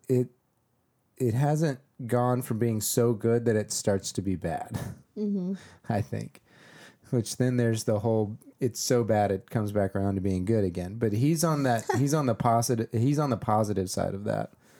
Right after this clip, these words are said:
Speaker 1: Um, and she tells him to, like, go dispose of Ted,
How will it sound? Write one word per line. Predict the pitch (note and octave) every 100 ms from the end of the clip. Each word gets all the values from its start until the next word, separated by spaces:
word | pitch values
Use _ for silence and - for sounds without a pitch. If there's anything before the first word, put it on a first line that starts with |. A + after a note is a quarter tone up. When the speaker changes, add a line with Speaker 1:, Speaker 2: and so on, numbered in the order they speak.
| - - - - _ _
Speaker 1:
Um, | A#2+ A2+ G#2+ G#2 G2+ G2 _ _ _ _ _ _ _ - -
and | A#2+
she | D#3
tells | C3+ C#3 A#2
him | B2
to, | A#2
like, | A2 G#2+
go | G2 G#2+
dispose | G#2 - A2 G#2 G2
of | F#2+ -
Ted, | G#2 G2 F#2+ G2